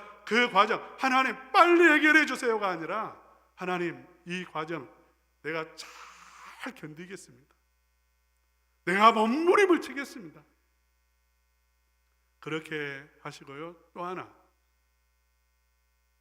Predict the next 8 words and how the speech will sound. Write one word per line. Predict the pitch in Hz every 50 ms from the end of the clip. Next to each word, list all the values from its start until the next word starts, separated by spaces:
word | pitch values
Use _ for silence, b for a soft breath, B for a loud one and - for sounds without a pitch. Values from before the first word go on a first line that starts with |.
| _ _ _
그 | - 165
하나-, | 147 165 190 190 202 196 160 156 135
아직 | 135 151 151 190 208 196 - _ _ _ _ _ _ _
그 | - 202
하나님이 | 196 - 233 226 233 240 247 226 202
어떤 | 185 185 - - 302 277 254
분이신가가 | 247 226 226 - 233 208 196 202 190 190 160
나-, | 151 156 165 185